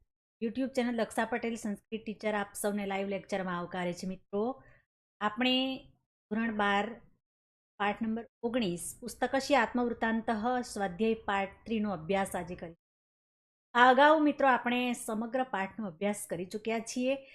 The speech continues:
પાર્ટ વનમાં આવતા વૈકલ્પિક પ્રશ્નોનો અભ્યાસ પણ કરી ચૂક્યા છીએ. સંસ્કૃતમાં ઉત્તર આપો એ પ્રશ્ન પણ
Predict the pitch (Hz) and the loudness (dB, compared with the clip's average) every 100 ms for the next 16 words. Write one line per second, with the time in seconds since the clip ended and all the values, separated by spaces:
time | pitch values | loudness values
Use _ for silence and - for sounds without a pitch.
0 | - _ _ 247 254 269 269 269 262 302 | -20 _ _ 6 8 8 4 4 6 6
1 | 277 262 277 269 254 214 240 240 269 - | 6 4 4 4 4 2 0 -4 -4 -2
2 | 240 - 247 247 254 196 170 220 - 262 | -2 -2 -2 0 -2 -4 0 0 0 -6
3 | 247 240 226 233 247 240 240 247 240 190 | -4 -4 -4 -6 -4 -4 -4 -4 -4 -8
4 | - 180 _ _ _ _ _ _ _ _ | -12 -18 _ _ _ _ _ _ _ _
5 | _ - 247 247 254 247 233 247 247 - | _ -6 -6 -2 0 0 0 0 -2 -4
6 | _ _ _ _ _ - 262 262 262 269 | _ _ _ _ _ -2 0 2 0 0
7 | 269 285 285 | 2 2 2